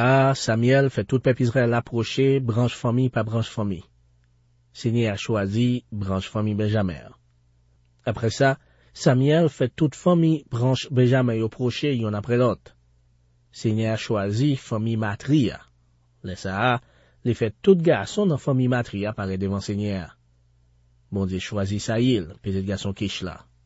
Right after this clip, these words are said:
Yo chache l, men yo pa t ka jwenn li. Y a l mande Senyè a si pa gen lòt moun ankò. Senyè a reponn,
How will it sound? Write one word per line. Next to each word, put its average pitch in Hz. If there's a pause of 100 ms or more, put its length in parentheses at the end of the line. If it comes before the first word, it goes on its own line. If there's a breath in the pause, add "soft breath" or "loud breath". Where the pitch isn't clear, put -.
(800)
Yo 95
chache 117
l, 78 (920)
men 95 (120)
yo 95
pa 92
t -
ka 98
jwenn 98
li. 85 (1160)
Y 110
a 104
l 110
mande 120
Senyè 110
a 123
si -
pa 101
gen 104
lòt 101
moun 110
ankò. 135
Senyè 101
a -
reponn, 101